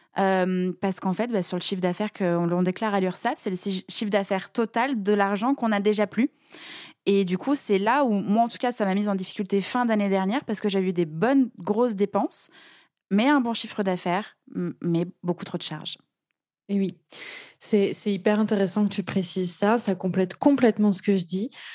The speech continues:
Speaker 2: parce que c'est vrai qu'à partir de quarante, cinquante mille euros de chiffre d'affaires en micro, c'est là où on va commencer gentiment à se questionner sur,
Speaker 1: Mhm.
Speaker 2: euh, le passage en société.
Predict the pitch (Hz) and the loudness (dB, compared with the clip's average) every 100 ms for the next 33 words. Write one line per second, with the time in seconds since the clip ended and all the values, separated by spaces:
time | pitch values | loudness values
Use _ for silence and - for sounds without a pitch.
0 | - 196 196 - 220 220 196 202 196 190 | -2 0 0 0 0 2 2 2 2 2
1 | 185 - 208 208 208 196 214 214 208 202 | 0 0 2 4 4 4 2 4 4 4
2 | 196 - 208 196 196 202 208 185 196 196 | 0 2 4 4 2 0 -2 0 0 2
3 | 202 202 - 202 208 208 - 233 220 - | 0 0 -2 2 4 4 2 2 2 2
4 | 190 202 208 196 180 175 220 226 226 214 | 2 2 2 0 -4 -2 0 2 2 2
5 | 233 214 208 - 208 202 196 208 202 180 | 0 0 -2 -2 0 0 0 -2 -2 -2
6 | - 202 208 208 208 208 185 185 175 180 | 2 4 4 2 0 4 4 6 4 4
7 | 180 185 208 190 196 202 180 208 214 302 | 0 -2 -2 -2 -2 -4 0 2 4 2